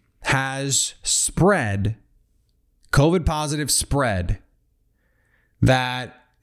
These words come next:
is happening, you know, s-, close to game time and they can't complete contact tracing, you know, on, on a Saturday, a bunch of, a bunch of guys pop and you gotta delay the game.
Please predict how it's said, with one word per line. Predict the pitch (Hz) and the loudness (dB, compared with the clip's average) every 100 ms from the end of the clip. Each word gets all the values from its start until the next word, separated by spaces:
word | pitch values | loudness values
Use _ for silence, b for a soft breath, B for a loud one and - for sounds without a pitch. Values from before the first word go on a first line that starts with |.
| - | -8
is | - 120 | 0 0
happening, | 117 139 135 135 131 123 117 | 0 -2 -4 -4 -4 -2 -2
you | 131 | 0
know, | 107 101 | -2 -2
s-, | - - | 0 -2
close | - - 156 170 165 | -2 0 2 2 0
to | 151 | -2
game | 127 135 131 | -2 -4 -2
time | 127 120 117 | -2 -2 -4
and | |
they | 107 | -6
can't | - 135 135 | -4 -4 -2
complete | 131 135 | -2 -2
contact | - 123 113 113 101 | -2 -4 -4 -6 -4
tracing, | 101 92 92 | -4 -2 -2
you | 104 | -2
know, | 98 | -2
on, | 104 | -4
on | 123 123 | -4 -2
a | 113 | 0
Saturday, | - 151 139 143 123 107 98 90 - B B B B B B B | 0 0 -2 -4 -2 -2 -4 -6 -10 B B B B B B B
a | 117 | 0
bunch | 113 143 147 | 0 0 -2
of, | 120 95 | -4 -4
a | - | -4
bunch | 104 135 139 | -2 -4 -4
of | 131 | -4
guys | 123 117 - | -4 -4 -2
pop | - 113 95 - _ _ _ _ - | -2 -2 -4 -10 _ _ _ _ 0
and | 117 | 2
you | 123 | 4
gotta | 123 | 2
delay | 117 110 110 | 0 -2 -4
the | 107 | -4
game. | 92 95 - 104 | -4 -4 -6 -10